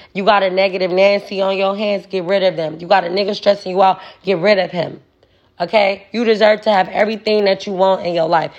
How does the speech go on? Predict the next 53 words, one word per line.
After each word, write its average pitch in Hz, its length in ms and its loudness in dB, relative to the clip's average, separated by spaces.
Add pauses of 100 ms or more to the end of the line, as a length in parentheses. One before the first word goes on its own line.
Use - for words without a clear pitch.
(140)
And 190 160 -2
you 190 80 -10
can 185 200 -8
get 185 220 -2
anything 208 560 0
that 180 220 0
you 185 60 -4
want 175 180 0
in 170 60 -2
your 170 140 4
life. 156 280 -2 (260)
You 196 120 -4
don't 196 140 4
gotta 185 200 2
do 175 140 -4
nothing 180 340 0
malicious. 165 640 -2 (280)
You 185 80 -4
don't 202 120 2
have 180 180 0
to 190 80 -8
do 180 140 -4
nothing 185 500 -2 (300)
vindictive. 196 560 -2
You 202 80 -4
don't 220 100 2
have 226 160 2
to 208 80 -6
do 185 140 -2
nothing 196 400 -2
shysty. 196 520 -2
You 185 100 -2
don't 220 100 6
have 214 140 2
to 190 60 -2
do 180 140 0
nothing 190 420 2
bogus. 165 480 2 (240)
You 214 80 -4
don't 226 140 4
have 214 220 0
to 208 80 -4
be 202 180 -4
a 175 80 2
bad 185 360 2
person. 185 520 -2 (280)
You 220 100 0
don't 220 160 4
have 214 220 2
to 196 60 -2
do 185 140 -4
nothing 190 500 0
grimy. 170 600 0